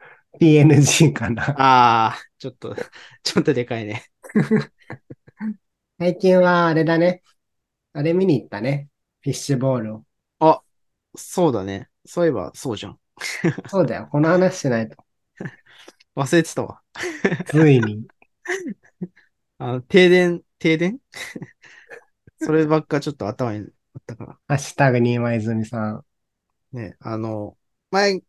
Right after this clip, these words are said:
Speaker 2: からね、拡張がちょっと誘ってよって言ってきて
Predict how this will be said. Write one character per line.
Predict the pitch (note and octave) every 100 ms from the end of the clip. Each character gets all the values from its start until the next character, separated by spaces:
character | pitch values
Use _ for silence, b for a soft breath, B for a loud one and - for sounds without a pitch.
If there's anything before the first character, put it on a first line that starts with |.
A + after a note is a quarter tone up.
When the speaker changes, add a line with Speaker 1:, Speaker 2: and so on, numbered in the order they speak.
| _ -
Speaker 2:
か | F#3+
ら | G3+
ね、 | F#3
拡 | - C#3
張 | - D#3
が | C#3+ C3+
ち | D3+
ょ |
っ | -
と | A2+
誘 | B2+ C#3
っ | B2+
て | -
よ | A2
っ | -
て | G#2+ E2+ _ B B - _ _ _
言 | C3+
っ | B2
て | B2+
き | -
て | G#2+ D#2